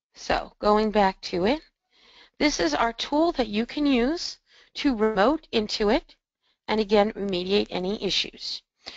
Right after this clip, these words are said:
We offer quite a few deployment tools that you can use.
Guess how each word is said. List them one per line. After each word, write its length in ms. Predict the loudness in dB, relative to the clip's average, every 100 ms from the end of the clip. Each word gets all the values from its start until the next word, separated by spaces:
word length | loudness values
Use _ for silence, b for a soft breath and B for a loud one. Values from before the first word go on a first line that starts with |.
| B B
We 160 | -2 2
offer 400 | 2 2 0 -8
quite 400 | -6 0 2 2
a 140 | -4
few 340 | -6 -2 0 0
deployment 600 | -4 -8 -2 0 0 -4
tools 680 | -4 0 0 0 -6 -16 -20 _ _ _ _ -6
that 220 | -4 -2
you 80 | -4
can 220 | -2 0
use. 580 | 2 2 0 -4 -8